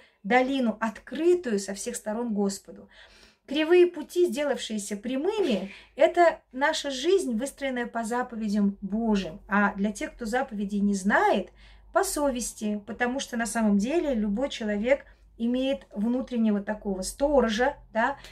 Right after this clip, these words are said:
имеет, эм, совесть, которая, если прислушаться к ней, всегда выведет человека на правильную дорогу. Это Богом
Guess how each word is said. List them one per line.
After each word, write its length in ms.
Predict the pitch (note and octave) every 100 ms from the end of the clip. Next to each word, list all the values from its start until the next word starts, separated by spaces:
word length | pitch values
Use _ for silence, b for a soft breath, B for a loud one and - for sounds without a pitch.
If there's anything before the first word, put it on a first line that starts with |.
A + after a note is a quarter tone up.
| B B
имеет, 520 | A#3 A#3+ C4 B3 -
эм, 440 | G#3+ G#3 G3+ G3+ - - - - - - -
совесть, 580 | - C#4+ C#4+ C4+ - -
которая, 480 | A3+ A3 C4 C#4 B3
если 300 | A#3+ - G#3
прислушаться 580 | A3 G#3 C4+ G3+ - G3+
к 80 |
ней, 400 | A3 C4+ F#4 G4 B B B
всегда 640 | - B3+ A3 G#3 C#4+ E4+ -
выведет 640 | A3 B3+ E4+ F4+ C4 A3
человека 500 | - A3 G3+ G#3+ G#3+
на 140 | C#4+ G#3+
правильную 460 | A3+ A3 G#3+ G#3+
дорогу. 340 | G#3 B3 C#4+ G#3+
Это 160 | G#3
Богом 760 | G3 F#3 G3+ C#4+ C4+ B3 G#3